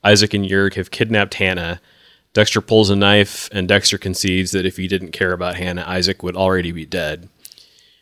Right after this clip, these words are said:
Isaac shows Dexter pictures and provides profiles of the two assassins.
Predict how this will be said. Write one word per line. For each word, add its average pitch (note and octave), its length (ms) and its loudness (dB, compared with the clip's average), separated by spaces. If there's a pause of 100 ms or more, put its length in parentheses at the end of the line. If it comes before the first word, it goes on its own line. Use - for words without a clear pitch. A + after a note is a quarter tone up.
Isaac G#2 260 4
shows G#2 240 4
Dexter G2 380 2
pictures A#2+ 600 2
and G2 220 -2
provides F#2+ 360 2
profiles F#2+ 600 2
of - 60 -18
the F#2 80 -18
two F2+ 220 -4
assassins. - 760 -2